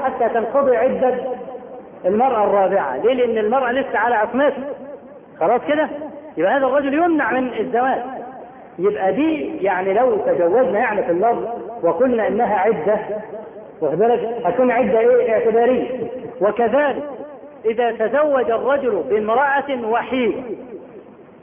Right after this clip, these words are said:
ها؟ كالرجل غلبان له امرأة واحدة، ماشي؟ ربنا سبحانه وتعالى كرمنا وإياه. الرجل ده طلق امرأته، ماشي؟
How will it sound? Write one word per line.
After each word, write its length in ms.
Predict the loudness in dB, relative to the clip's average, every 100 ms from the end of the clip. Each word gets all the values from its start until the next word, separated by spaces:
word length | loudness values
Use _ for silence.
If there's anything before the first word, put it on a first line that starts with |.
| -4
ها؟ 160 | -4 -4 -8 -10 -12 -16 -6 0
كالرجل 480 | 2 4 4 4
غلبان 560 | 2 2 0 0 -2 -2
له 160 | 0 0
امرأة 480 | 0 0 0 -2 -2
واحدة، 340 | -2 0 0 0 -4 -6 -4
ماشي؟ 260 | -2 -2 -4 -8 -10 -12 -16 -18 -20 -20 -20 -20 -10 -2
ربنا 680 | 0 2 2 2 2 0 -4 -6 -8 -10
سبحانه 280 | -6 -2 0
وتعالى 200 | 2 2
كرمنا 280 | 2 2 2
وإياه. 240 | 2 2 0 -4 -4 -8 -10 -12 -14 -14 -14 -6 0
الرجل 400 | 2 2 0 0
ده 240 | 0 -2 -6 -2
طلق 420 | 0 0 -2 -2
امرأته، 500 | -2 -2 0 0 -2 -4 -8 -12 -14 -16 -18 -20 -20 -20 -6
ماشي؟ 340 | -2 0 -2